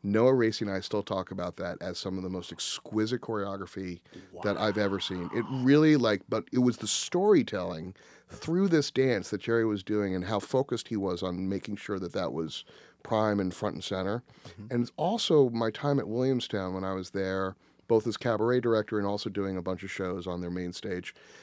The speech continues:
Speaker 1: I really started to collaborate with people where story was front and center, and it was not so much about the presentational nature of singing loud or singing big or
Speaker 2: Mm-hmm.
Speaker 1: whatever, that it was really about how do you tell these stories properly in a way that connects with people.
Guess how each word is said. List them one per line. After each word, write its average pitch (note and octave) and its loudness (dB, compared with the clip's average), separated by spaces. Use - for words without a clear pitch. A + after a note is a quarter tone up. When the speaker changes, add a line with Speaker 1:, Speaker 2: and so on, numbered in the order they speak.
Speaker 1:
I B2 2
really C3 4
started B2+ 2
to - -10
collaborate G#2+ 0
with F2+ -6
people F#2+ -6
where F2+ -2
story G#2 2
was F#2 -6
front G2 -6
and F2+ -12
center, F#2 -4
and F#2+ -4
it G#2 0
was G2+ -2
not A2+ 0
so G#2+ -4
much F#2+ -6
about F2 -4
the A2 -2
presentational G#2 2
nature F#2+ -4
of F2+ -6
singing G#2+ 2
loud F2+ 0
or F2 -6
singing F#2+ -4
big F2 -2
or - -6
Speaker 2:
Mm-hmm. E2+ -4
Speaker 1:
whatever, F2+ 0
that B2 6
it A2+ 4
was A#2 0
really C3 4
about F#2 2
how B2+ 0
do C3+ 0
you B2+ 2
tell A2 -2
these G2+ -4
stories G2+ -2
properly F#2 -4
in G#2+ 2
a G2+ 4
way G#2 4
that F#2+ -2
connects F#2+ -6
with G2+ -8
people. F#2+ -6